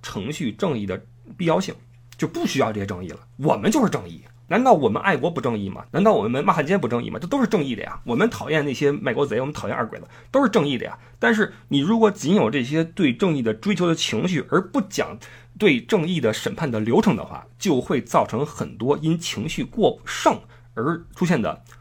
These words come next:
恶行、暴行，然后产生非常糟糕的结果。所以这个事儿让我觉得是特别有必要引起大家重视的一个事儿，就是程序正义的重要性。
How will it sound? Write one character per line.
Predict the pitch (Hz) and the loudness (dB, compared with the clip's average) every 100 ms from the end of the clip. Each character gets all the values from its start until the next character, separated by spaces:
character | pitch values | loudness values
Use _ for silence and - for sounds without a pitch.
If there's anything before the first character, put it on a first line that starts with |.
| - | -6
恶 | - 233 101 | 2 4 4
行、 | - 85 | -2 -8
暴 | 107 202 95 | 0 2 2
行， | - - - - - | -4 -12 -16 -20 -8
然 | 110 | -6
后 | 127 | -4
产 | 113 - | -6 -8
生 | 110 131 | -8 -4
非 | 170 | -2
常 | 151 | 0
糟 | 156 165 | 2 2
糕 | 160 | 2
的 | |
结 | 113 85 | 0 -4
果。 | 139 - - - - | -6 -10 -18 -20 -20
所 | - 185 | -4 0
以 | 220 | 4
这 | 247 | 6
个 | 196 | 6
事 | 196 | 4
儿 | 170 | 4
让 | 190 | 4
我 | 104 | 0
觉 | 110 | 0
得 | 147 - - - | -2 -2 -8 -8
是 | - | -4
特 | 165 | 0
别 | - 214 | 2 2
有 | - | 2
必 | - 175 | 0 2
要 | 175 117 - | 2 -2 -4
引 | 117 | -6
起 | 160 - | -4 -4
大 | 123 | -2
家 | 147 | -2
重 | - 226 | 2 2
视 | 123 | 0
的 | 85 | -6
一 | 65 | -12
个 | 80 | -14
事 | - | -12
儿， | - - | -12 -8
就 | 123 | -6
是 | - 95 - - | -6 -8 -10 -18
程 | - - 175 | -12 -4 0
序 | 196 | 2
正 | 120 82 | 0 -2
义 | 87 | -8
的 | |
重 | - | -10
要 | 87 - | -12 -14
性。 | 196 | -16